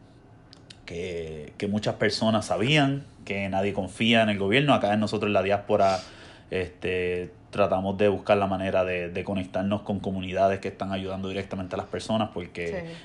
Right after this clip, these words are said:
Speaker 1: la burocracia no está funcionando. Este, en fin, un montón de cosas que han pasado y nosotros, pues, nos sentimos responsables como que, mira, decir, el gobierno de Puerto Rico es un gobierno lamentablemente sumamente corrupto. O sea, este,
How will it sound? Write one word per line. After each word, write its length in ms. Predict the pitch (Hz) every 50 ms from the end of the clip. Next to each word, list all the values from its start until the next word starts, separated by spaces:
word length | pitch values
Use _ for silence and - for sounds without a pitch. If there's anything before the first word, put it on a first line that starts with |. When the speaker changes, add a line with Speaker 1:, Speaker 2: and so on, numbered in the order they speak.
| - -
Speaker 1:
la 100 | 90 90
burocracia 580 | 90 90 87 90 90 - 92 95 - - 104
no 80 | 101 98
está 180 | 87 - -
funcionando. 840 | 87 - 95 90 - - 90 87 95 107 113 113 107 101 101 98 - - - - - - - - - - -
Este, 460 | - 98 - - - 104 95 80 98
en 80 | 107 101
fin, 280 | - - 117 143 156 135
un 120 | 110 101
montón 300 | 113 135 139 123 156 160
de 120 | 156 131 -
cosas 260 | - 117 113 143 123
que 100 | - -
han 120 | 123 123
pasado 520 | 123 127 123 - 170 180 190 160 131 131 - -
y 460 | 107 104 104 101 98 98 98 98 98
nosotros, 400 | 98 98 101 107 104 - 113 120 117
pues, 120 | 160 160
nos 100 | 170 147
sentimos 440 | - 117 104 107 101 104 110 117 120
responsables 520 | 123 123 - 131 123 135 143 147 160 143
como 240 | 110 113 104 101 98
que, 240 | - 92 95 92 87
mira, 240 | 98 120 127 123 107
decir, 420 | 104 104 - 120 123 127 123 - - - - - - -
el 160 | - - 107 101
gobierno 300 | 117 113 113 120 139 147
de 40 |
Puerto 280 | 156 170 165 160 165 170
Rico 500 | 170 175 185 175 - 156 139 139 135 135
es 80 | - 110
un 120 | 113 120
gobierno 400 | 117 123 120 127 123 123 123 120
lamentablemente 720 | 113 107 101 98 98 - 101 107 110 110 117 110 107 - 104
sumamente 420 | - 95 92 95 95 92 92 90
corrupto. 540 | 87 92 85 - - - - - - - - -
O 40 | -
sea, 260 | - - 90 87 - -
este, 720 | - 92 87 - - - 92 90 90 90 90 87 87 87